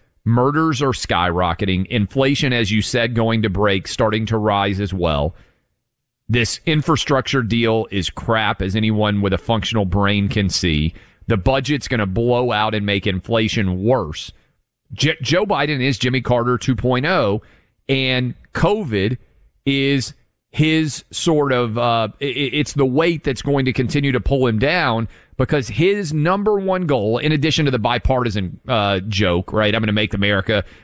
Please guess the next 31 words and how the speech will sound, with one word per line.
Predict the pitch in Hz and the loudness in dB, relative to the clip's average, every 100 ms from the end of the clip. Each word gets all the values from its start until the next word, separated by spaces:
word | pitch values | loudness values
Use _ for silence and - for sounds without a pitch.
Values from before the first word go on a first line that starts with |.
| - | -2
bipartisan | 113 113 - 113 107 104 107 | 0 0 0 0 0 -2 -2
again, | 98 107 104 | 0 0 0
and | 92 | 2
people | 120 110 | 2 2
are | |
gonna | 104 107 | 0 0
get | 107 | 0
along, | 104 104 104 104 101 | 0 0 0 0 -2
and | 82 80 - _ _ _ _ - | -4 -6 -12 _ _ _ _ -8
I'm | 135 | -2
gonna | 127 123 | 0 0
restore | 117 - 151 127 113 | 0 0 2 2 0
the | |
soul | 110 143 127 117 | 0 0 2 2
of | 107 | 0
the | |
nation," | 104 107 104 107 | 0 0 0 0
or | 104 | 2
whatever | 107 110 107 | 2 2 0
he | |
tried | 92 104 95 | 0 0 0
to | |
sell | 98 98 90 | 0 0 0
us | 85 | 0
on. | 90 82 82 - - - _ _ - | 0 0 0 -4 -20 -20 _ _ 0
All | 170 180 | 2 2
of | 131 | 0
that | 131 127 | 0 0
is | 101 | 0
not | 117 101 | 0 -2
true. | - 160 123 95 | 0 2 2 2